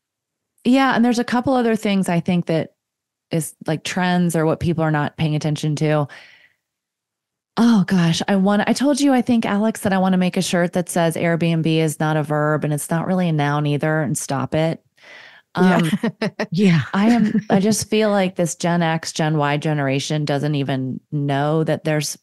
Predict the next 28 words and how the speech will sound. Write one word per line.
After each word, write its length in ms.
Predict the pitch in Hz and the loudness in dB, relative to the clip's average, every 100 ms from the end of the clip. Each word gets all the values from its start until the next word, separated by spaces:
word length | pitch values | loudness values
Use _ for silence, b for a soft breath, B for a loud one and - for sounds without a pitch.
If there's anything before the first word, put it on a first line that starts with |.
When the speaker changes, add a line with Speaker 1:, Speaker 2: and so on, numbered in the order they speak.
| - | -6
Speaker 1:
professional 560 | 147 156 151 160 160 | -4 -2 -4 -2 -2
companies 480 | 156 156 151 160 156 | -2 -4 -2 -2 0
out 220 | 160 156 | -2 -2
there, 240 | 170 165 160 | -2 -2 -2
and 120 | 151 | -2
we 120 | 147 | 0
have 160 | 156 - | -2 -2
to 100 | 139 | -2
watch 380 | 123 127 - | -2 -4 -6
that 200 | 143 135 | -6 -6
really 260 | 147 143 143 | -2 -2 -2
closely. 720 | - 135 135 - 165 175 196 b b b b b - | -4 -6 -6 -4 -2 -2 -6 b b b b b -6
And 160 | 156 | -4
all 220 | - 156 165 | -2 -2 0
they 160 | 170 | 0
do 360 | 165 165 156 143 | 0 0 2 0
is 100 | 147 | -2
say 180 | 147 139 | -2 -2
they're 120 | 139 | -2
staying 320 | - 135 131 | -2 -2 -2
in 80 | 139 | -2
an 80 | 135 | -2
Airbnb. 800 | 131 135 135 135 135 135 135 156 _ _ _ _ _ _ _ _ - - | -4 -2 -2 -4 -4 -2 -4 -6 _ _ _ _ _ _ _ _ -16 -4
I 140 | 170 | 0
think 140 | 180 | 2
it's 120 | 180 175 | 0 0
a 60 | |
really, 560 | 160 165 160 165 165 | 0 0 2 2 0